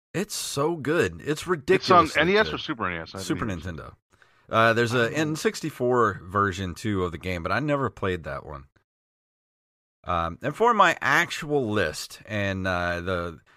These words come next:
Speaker 1: let's see, I'm gonna start with number five, and it's Teenage Mutant Ninja Turtles, the original game for the Ninten-,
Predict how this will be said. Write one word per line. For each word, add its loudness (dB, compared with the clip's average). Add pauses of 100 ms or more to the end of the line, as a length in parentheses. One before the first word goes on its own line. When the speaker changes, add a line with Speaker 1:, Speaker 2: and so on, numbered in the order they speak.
(600)
Speaker 1:
let's -6
see, -6
I'm -4
gonna -4
start 2
with 4
number 2
five, 2
and 0
it's 0
Teenage -4
Mutant 0
Ninja 0
Turtles, 2
the -2
original 4
game 0
for -2
the -2
Ninten-, -4